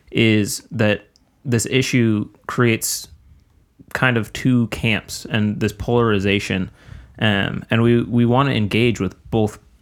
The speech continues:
camps and people in both camps who have different backgrounds. And I think that that's one of the real struggles, um, with engaging this conversation is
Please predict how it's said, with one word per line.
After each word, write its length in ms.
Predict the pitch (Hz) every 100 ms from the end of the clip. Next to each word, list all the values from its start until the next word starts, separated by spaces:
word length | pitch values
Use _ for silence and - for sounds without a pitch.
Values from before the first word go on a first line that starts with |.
| _ _ - - -
camps 380 | - 139 - -
and 300 | 104 98 -
people 340 | 127 131 101
in 120 | 98
both 420 | 98 104 98 - 247 262 254
camps 320 | - 104 110 -
who 120 | 107
have 160 | 104 110
different 300 | 104 104 -
backgrounds. 580 | 98 104 113 110 117
And 200 | 104 90 - - - - - _ _ _ -
I 100 | 117
think 260 | - 110
that 220 | - 107 -
that's 220 | 110 -
one 160 | 113
of 180 | 110 101
the 100 | 110
real 500 | 104 104 104 98 95 - - - - _ _ _ _ _ -
struggles, 640 | - - 185 160 143 127 - - - -
um, 500 | 127 117 107 101 110 - _ _ _ _ _
with 320 | 113 127 127
engaging 480 | 113 110 113 113 117
this 160 | 104 -
conversation 880 | 113 104 101 - 113 110 104 101 - _ _ _ -
is 720 | 123 117 107 101 - -